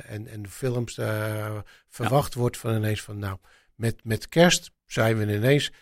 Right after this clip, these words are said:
Speaker 1: zijn we gelukkig en dan is het, eh, dan is het vrede op aarde."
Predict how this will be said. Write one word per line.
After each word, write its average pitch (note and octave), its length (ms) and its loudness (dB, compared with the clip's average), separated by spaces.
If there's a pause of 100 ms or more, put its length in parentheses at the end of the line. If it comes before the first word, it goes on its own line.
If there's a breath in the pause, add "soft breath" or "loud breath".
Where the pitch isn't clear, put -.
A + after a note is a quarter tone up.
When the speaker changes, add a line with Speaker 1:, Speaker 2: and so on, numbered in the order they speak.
Speaker 1:
zijn B2+ 260 2
we A2+ 80 2
gelukkig C3 540 2
en A2 60 -8
dan G#2+ 160 -2
is A2 160 0
het, - 220 -6
eh, G#2 280 2
dan A2 160 -4
is A2 80 2
het - 100 -8
vrede A#2+ 460 2
op A2 140 -2
aarde." C3 420 4